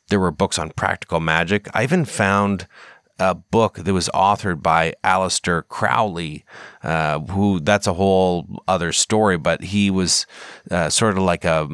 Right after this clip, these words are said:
a mystic kind of a person, figure in history, which I think, uh, he's actually kind of an interesting cat. I, a lot of people think he was a hoax. But anyway,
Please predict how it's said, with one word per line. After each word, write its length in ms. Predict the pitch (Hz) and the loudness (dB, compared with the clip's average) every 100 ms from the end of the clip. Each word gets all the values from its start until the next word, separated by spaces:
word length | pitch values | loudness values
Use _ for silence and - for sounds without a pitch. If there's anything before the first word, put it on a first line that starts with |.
| - - | -8 -4
a 200 | 76 73 | -2 -2
mystic 640 | 87 113 - 98 - - | 0 2 2 0 -8 -12
kind 220 | - 85 | -6 -2
of 80 | 80 | -2
a 80 | 80 | -4
person, 560 | - 90 80 80 76 - - - - - | -2 -2 0 -2 -4 -8 -18 -20 -20 -18
figure 380 | - - 87 87 | -8 -4 0 0
in 100 | 82 | 0
history, 360 | 78 101 - 82 | 0 -2 0 -2
which 220 | 78 - | -2 -2
I 100 | 78 | -2
think, 240 | - 82 | -2 -4
uh, 180 | 85 92 | -2 -2
he's 280 | 80 95 82 | -2 -2 0
actually 420 | 87 82 87 82 | 0 0 -2 -2
kind 200 | - 90 | -2 -2
of 80 | 80 | 0
an 60 | 80 | -2
interesting 520 | 85 92 80 - 67 | 0 -2 -2 -6 -12
cat. 340 | - 80 80 | -4 -2 -2
I, 100 | 76 | -4
a 260 | 80 76 78 | -6 -6 -2
lot 160 | 80 | -2
of 60 | 78 | -2
people 240 | 82 73 | -4 -6
think 220 | 71 76 - | -6 -8 -8
he 60 | |
was 160 | - - | -10 -8
a 120 | - | -6
hoax. 500 | 80 69 - - - - - - - - _ - | -4 -4 -4 -10 -10 -16 -20 -20 -20 -20 _ 0
But 120 | 131 | 2
anyway, 320 | 139 104 | 4 2